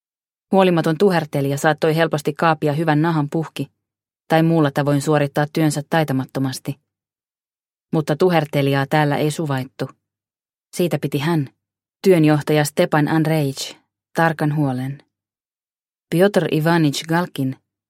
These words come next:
puolestaan oli jo ajat sitten unohtanut herkän nenänsä. Hän tunsi astuneensa salaperäiseen maailmaan, missä voimaa uhkuvat hahmot muokkasivat ja muotoilivat raa'at, jäykät taljat ja vuodat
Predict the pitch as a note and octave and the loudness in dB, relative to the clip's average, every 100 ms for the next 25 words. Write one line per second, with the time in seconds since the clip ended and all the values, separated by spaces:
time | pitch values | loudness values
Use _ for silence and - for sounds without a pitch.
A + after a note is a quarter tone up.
0 | _ _ _ C#3+ C#3 C3+ - C#3 C3 C#3 | _ _ _ 0 2 2 -2 -2 0 0
1 | C#3+ C#3+ D#3 D3+ - D3+ D3 D#3 D3+ - | 2 2 2 2 -2 -2 0 2 0 0
2 | C#3+ C3+ D#3+ D3+ C#3+ D3 C#3 B2+ C#3+ - | -2 -2 -4 -2 0 0 -2 -4 -10 -14
3 | _ _ _ _ _ _ _ _ G3 F3+ | _ _ _ _ _ _ _ _ -2 0
4 | F3+ D#3+ F3 E3 - E3 D#3 D#3 - F3+ | 0 2 0 0 0 0 0 -2 0 0
5 | D#3 C#3+ C#3 D3+ D3 D#3+ D3+ C3 C3 C3 | 0 -2 -2 0 0 2 0 0 -2 -4
6 | C3+ _ _ _ E3 D3 - D#3 F3+ F3 | -10 _ _ _ -2 0 2 4 4 6
7 | D#3 D3+ D3+ D#3 D3 - F3 D#3+ C3+ - | 4 2 0 -2 -2 0 -2 -2 -4 0
8 | D#3+ D#3 D3 D3 C3+ D3 D#3+ D#3 C#3+ C3+ | 0 0 -4 -4 -2 0 0 2 0 0
9 | C3+ D3 D#3 D#3 - - D3 D3 D3 C#3+ | -4 -2 -2 -2 -4 -6 -2 0 0 -6
10 | - D#3+ D3+ C#3 - - D#3 C#3+ D3+ C3+ | -2 -2 -2 -6 -10 -8 -4 0 0 0